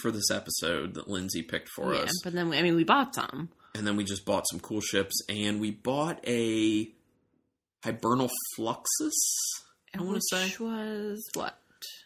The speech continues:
Speaker 1: I don't know. It's a good question.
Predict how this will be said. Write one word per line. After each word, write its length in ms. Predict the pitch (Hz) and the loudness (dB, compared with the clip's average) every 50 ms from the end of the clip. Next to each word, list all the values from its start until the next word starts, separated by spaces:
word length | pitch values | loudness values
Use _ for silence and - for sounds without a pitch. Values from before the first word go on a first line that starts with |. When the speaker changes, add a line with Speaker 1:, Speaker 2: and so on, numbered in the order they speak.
| - - | -8 -6
Speaker 1:
I 200 | 285 359 370 285 | -4 -2 0 2
don't 340 | - 160 156 147 123 - | 2 4 2 2 2 0
know. 280 | - 98 80 - - - - _ - - - _ _ _ _ _ _ - | -2 -2 -4 -4 -4 -10 -14 _ -20 -20 -20 _ _ _ _ _ _ -16
It's 100 | - 135 | -10 -4
a 20 | |
good 160 | 135 135 120 - | -4 -4 -4 -4
question. 540 | - - 80 - - - - 82 80 - | -4 -4 -4 -4 -4 -6 -6 -6 -8 -8